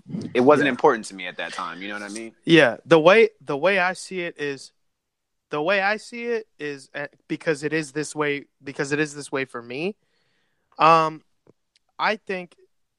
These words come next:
Speaker 2: if you saw, if you saw, if you saw Dragon Ball Z first, and then you saw Dragon Ball, that's like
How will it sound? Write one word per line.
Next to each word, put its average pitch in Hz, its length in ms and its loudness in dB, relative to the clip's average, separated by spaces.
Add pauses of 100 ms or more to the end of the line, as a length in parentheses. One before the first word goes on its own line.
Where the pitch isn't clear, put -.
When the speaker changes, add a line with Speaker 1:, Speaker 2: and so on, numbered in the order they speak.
(840)
Speaker 2:
if 175 240 -4
you 247 200 -4
saw, 196 460 2 (280)
if 156 180 -10
you 220 80 -8
saw, 226 240 -2 (200)
if 139 140 -12
you 185 80 -10
saw 202 180 4
Dragon 151 300 -6
Ball 139 160 -4
Z 131 200 -16
first, - 580 -6 (1040)
and 143 440 -4 (100)
then 147 420 0
you 180 160 0
saw 175 280 2
Dragon 170 400 -2
Ball, 202 340 2 (440)
that's 151 400 0
like 165 380 -2